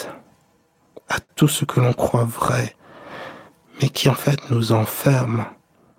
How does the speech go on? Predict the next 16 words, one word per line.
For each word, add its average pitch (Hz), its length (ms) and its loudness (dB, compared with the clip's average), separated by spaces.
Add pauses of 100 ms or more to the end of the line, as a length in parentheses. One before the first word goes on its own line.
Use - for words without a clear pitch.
(580)
dans 117 180 4
une 117 260 4
image 123 360 4
restreinte - 520 0 (120)
de - 80 -2
nous-mêmes 107 680 2 (1800)
et 123 120 4
ne 117 80 4
nous 127 160 6
permet 123 340 2
pas 135 220 2
d'être - 340 -2
heureux 117 380 2
en 110 160 2
toute - 320 -8
saison - 640 -2